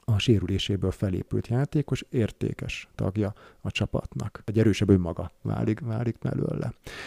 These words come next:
Erre taníthat, ugyanakkor van itt is egy ilyen határ, hogy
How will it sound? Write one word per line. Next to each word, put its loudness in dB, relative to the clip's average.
Erre 8
taníthat, 2
ugyanakkor 6
van 2
itt -2
is -4
egy -4
ilyen -4
határ, 2
hogy 8